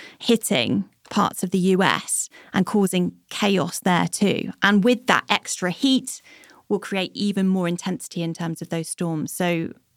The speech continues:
you know, this knock-on impact and this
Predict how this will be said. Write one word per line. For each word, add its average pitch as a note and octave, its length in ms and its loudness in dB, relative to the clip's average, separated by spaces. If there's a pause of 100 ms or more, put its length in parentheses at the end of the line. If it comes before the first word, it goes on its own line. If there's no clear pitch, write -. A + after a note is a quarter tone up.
(280)
you F#3+ 120 4
know, E3+ 240 2
this - 240 0
knock-on G3 400 2
impact - 520 -2 (240)
and F3 120 2
this G3+ 80 0